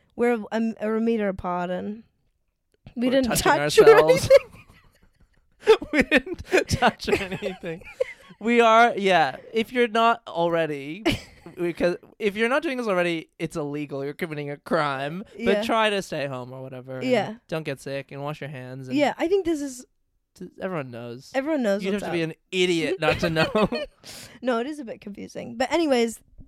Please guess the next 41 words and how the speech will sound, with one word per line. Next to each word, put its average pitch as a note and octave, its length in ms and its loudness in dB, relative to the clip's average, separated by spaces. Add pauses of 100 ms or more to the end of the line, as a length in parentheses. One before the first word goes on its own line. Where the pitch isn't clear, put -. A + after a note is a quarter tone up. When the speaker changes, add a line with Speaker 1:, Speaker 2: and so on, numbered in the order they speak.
Speaker 1:
it's, A#3 220 -4
this A#3 160 -10
is A3+ 80 -12
the A3+ 100 -10
Corona G3+ 380 -8
<laughs> - 0 -
series. D#4+ 340 2 (320)
Speaker 2:
This - 180 -6
is - 200 2
the, - 300 0 (1200)
and A#3+ 140 -4
next A#3 180 -4
week A#3 160 -4
we're G#3+ 80 2
doing G#3 240 0
Drag F3+ 260 0
Race - 220 4
recap. D#5 440 0 (120)
So E3+ 500 6
Speaker 1:
<laughs> C#5+ 40 -2 (920)
I C4+ 120 6
do E4+ 220 6
wanna A#3+ 240 0
talk G#3 200 -10
about - 180 -14
that - 100 -10
Speaker 2:
we D4+ 100 2
Speaker 1:
one A#4 80 -2
Speaker 2:
should. A3+ 200 4
We A3 60 -2
Speaker 1:
day. A3+ 60 -4
Speaker 2:
should G#3+ 100 -6
record A#3 280 2
one - 80 6
Speaker 1:
Yeah. G#3 100 2
Speaker 2:
right D#3 100 2 (100)
after D#3 180 -6
we C#3 60 -6
watch C3+ 200 -10
Annette. C3 280 -16
Speaker 1:
Whoa. A3+ 1000 0